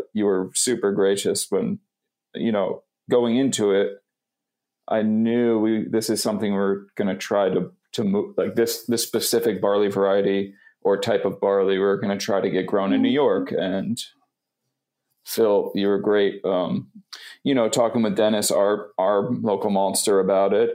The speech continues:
and giving us some info and, uh, obviously some trial brews to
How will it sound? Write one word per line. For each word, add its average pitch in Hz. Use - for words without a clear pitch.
and 101
giving 101
us 95
some 98
info 104
and, 87
uh, -
obviously -
some 78
trial 95
brews 92
to -